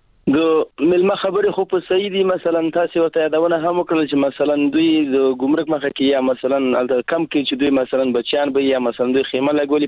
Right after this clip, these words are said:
پیسې ټولوي، د دوی ځوانان مثلاً کېدای شي دوی مثلاً هغې خلکو ته دا مرستې ور-، ورسوي چې مثلاً اما د دوی د خپل ملګري چې مثلاً څه په دې خپلو اطرافو یا په ولسوالۍ یا په ساحو کې څوک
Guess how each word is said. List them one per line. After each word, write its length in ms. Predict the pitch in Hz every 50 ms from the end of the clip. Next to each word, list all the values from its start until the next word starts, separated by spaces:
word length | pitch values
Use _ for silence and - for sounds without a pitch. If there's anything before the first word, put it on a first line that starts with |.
| - 127
پیسې 240 | 127 - - 147
ټولوي، 300 | 139 - 139 143 147 147
د 120 | 131 123 117
دوی 160 | 120 117 107
ځوانان 360 | 110 120 123 131 135 139 131
مثلاً 420 | 123 120 113 - 131 123 120 120 117
کېدای 360 | - - 143 139 165 175 165
شي 60 | 165
دوی 140 | 151 170 180
مثلاً 340 | 175 160 156 - 160 160 156
هغې 220 | 160 180 170 160
خلکو 280 | - - 165 151 170 147
ته 80 | 156
دا 160 | 143 160 165
مرستې 300 | 160 160 165 165 - -
ور-، 280 | 170 160 165 156 147 156
ورسوي 360 | 156 160 160 147 - 160 156
چې 80 | 135 139
مثلاً 480 | 135 131 123 - 131 120 127 123 120 - _ - - - - - - - - - - -
اما 420 | - 131 139 147 147 147 143 143 143
د 80 | 139
دوی 180 | 139 147 175 180
د 80 | 170
خپل 220 | 151 - - 190 175
ملګري 340 | 170 165 165 151 165 175 160
چې 40 | 147
مثلاً 400 | 147 143 135 - 147 139 135 131
څه 120 | - - 135
په 140 | - 147
دې 80 | 135 135
خپلو 280 | - - - 156 151 143
اطرافو 460 | 127 - 135 131 127 - 143 143 143
یا 120 | 143 131
په 120 | 123 - 127
ولسوالۍ 440 | 123 127 123 117 - - 139 139
یا 100 | 139 131
په 140 | 120 - 120
ساحو 280 | - 127 123 120 131 143
کې 140 | 135 139 127
څوک 180 | - 139 127